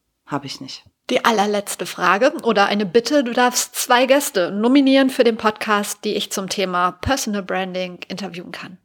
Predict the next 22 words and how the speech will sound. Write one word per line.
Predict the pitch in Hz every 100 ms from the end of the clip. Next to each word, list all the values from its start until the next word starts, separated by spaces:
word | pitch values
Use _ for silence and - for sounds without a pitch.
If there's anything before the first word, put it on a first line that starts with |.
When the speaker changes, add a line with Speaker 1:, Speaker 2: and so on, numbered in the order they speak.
| _ _
Speaker 1:
Ach | - 220
du | - 170
je. | 156 143 147 - _
Oh, | - 170 139 - - - -
da | 185
muss | 196
ich | 202
jetzt | 185 180
nachdenken. | 170 170 170 147 139 143 147 _ - - -
Zwei | - 180 196
Gäste | 185 175 175 180
zum | 170 180
Thema | 170 175 175
Personal | 156 - 170 170 165 156
Branding. | 156 147 147 139 139 151 - _ _ _ _ _ _ _ _ - - - - _ - _
Ähm, | 185 185 185 185 190 190 190 185 185 190 _ _ _ _ _ _ _ _ _ _ _ _ _ _ _ _ _ _ -
so | 180
aus | 143 -
meiner | 175 160 147
Community, | 156 160 147 147 147 - 147
ne? | 180 247 - - -
Speaker 2:
Gerne. | 302 220